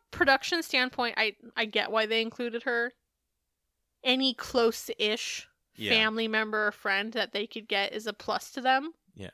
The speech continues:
Speaker 2: especially one that was on the show with them, not
Speaker 1: Exactly.
Speaker 2: just related. So
Speaker 1: Because it takes it from, it makes them translate as people versus, like, T V characters.
Speaker 2: Correct.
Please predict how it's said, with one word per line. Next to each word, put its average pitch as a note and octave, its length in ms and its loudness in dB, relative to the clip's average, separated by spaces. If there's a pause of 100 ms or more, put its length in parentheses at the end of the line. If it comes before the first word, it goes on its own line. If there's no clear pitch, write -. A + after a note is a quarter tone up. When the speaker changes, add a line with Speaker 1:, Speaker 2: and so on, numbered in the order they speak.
(120)
Speaker 2:
especially C3+ 480 0
one A2+ 200 4
that G#2+ 120 2
was G2+ 140 0
on G2+ 420 0
the F2+ 80 -2
show F#2+ 240 0
with F2 180 -6
them, F2 240 -8
not F2+ 120 -4
Speaker 1:
Exactly. G#3 440 0
Speaker 2:
just D#3+ 80 -6
related. C#3+ 380 -12
So - 220 -20 (260)
Speaker 1:
Because D#4 300 6
it D4+ 120 2
takes C#4+ 320 2
it C4 160 2
from, A#3 420 2
it B3+ 120 2
makes C#4+ 220 4
them D4+ 120 0
translate A#3 600 2
as G3+ 180 -2
people F#3+ 760 -2
versus, G#3 560 -2
like, F#3+ 320 -2 (200)
T A#3 240 -2
V G#3 280 -8
characters. - 760 -6
Speaker 2:
Correct. F#2+ 480 -4